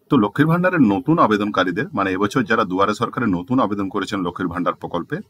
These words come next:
তাদের টাকা পাওয়া নিয়েই একটা গুরুত্বপূর্ণ আপডেট আজকে উঠে এসেছে। তো কি আপডেটে বলা হয়েছে, বিস্তারিত জেনে নেবো আমরা আজকের ভিডিও থেকে। বন্ধুগণ, আপনারা on screen দেখতেই পাচ্ছেন,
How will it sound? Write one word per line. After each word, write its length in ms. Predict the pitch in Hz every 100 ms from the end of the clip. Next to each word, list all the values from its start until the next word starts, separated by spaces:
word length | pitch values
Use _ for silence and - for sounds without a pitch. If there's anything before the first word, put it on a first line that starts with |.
| -
তাদের 240 | 95 147 -
টাকা 240 | 90 104
পাওয়া 300 | - 90 87
নিয়েই 280 | 92 98 151
একটা 180 | 139 131
গুরুত্বপূর্ণ 580 | 101 139 - 151 127 135
আপডেট 380 | 143 110 139
আজকে 260 | 98 85 -
উঠে 240 | 131 -
এসেছে। 340 | 85 76 - - _ -
তো 100 | 92
কি 300 | - 101 135
আপডেটে 320 | 131 135 135
বলা 260 | 123 127 123
হয়েছে, 300 | 131 - 156
বিস্তারিত 520 | 95 101 - 156 135
জেনে 220 | 95 92
নেবো 200 | 95 95
আমরা 220 | 95 98
আজকের 440 | 131 87 82 - 151 - 80
ভিডিও 300 | 78 76 69
থেকে। 280 | 78 - - _ _ - _ _ - 117
বন্ধুগণ, 260 | 135 170 185
আপনারা 280 | 160 175
on 200 | 151 120
screen 320 | 139 - 165 101
দেখতেই 360 | 104 - 151
পাচ্ছেন, 480 | 147 110 - 156 202